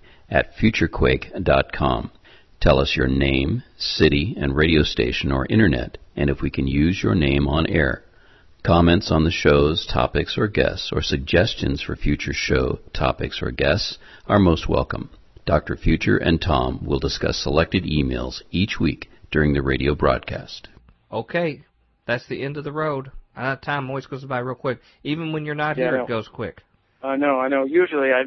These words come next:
Speaker 3: usually I think my, uh, uh, presence actually slows time down. But
Speaker 2: Well, actually, it was a lot
Speaker 3: Okay.
Speaker 2: slower when you weren't here in the interview we just recorded. We miss you, buddy. Look forward to having you back in the studio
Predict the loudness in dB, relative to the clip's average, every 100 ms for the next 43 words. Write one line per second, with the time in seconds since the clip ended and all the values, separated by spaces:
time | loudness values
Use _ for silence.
0 | -2 -2 0 -2 -2 -2 -2 -6 -6 -4
1 | -2 -2 -4 -8 -20 -20 -8 -6 -6 -8
2 | -14 -4 -4 -4 -2 -2 -2 -14 -12 -4
3 | -4 -4 -10 -10 -10 -12 -12 -16 -18 -20
4 | -20 _ _ -2 -2 0 -4 -6 -6 -6
5 | -6 -6 -4 -6 -4 -2 -2 -2 -6 -6
6 | -6 -6 -8 -8 _ -8 -8 -8 -10 -8
7 | -8 -8 -8 -8 -8 -12 -14 -18 -8 -8
8 | -8 -12 _ _ _ -8 -4 -4 -4 -6
9 | -4 -4 -4 -6 -6 -6 -6 -8 -6 -6
10 | -6 -12 -12 -12 -8 -10 -12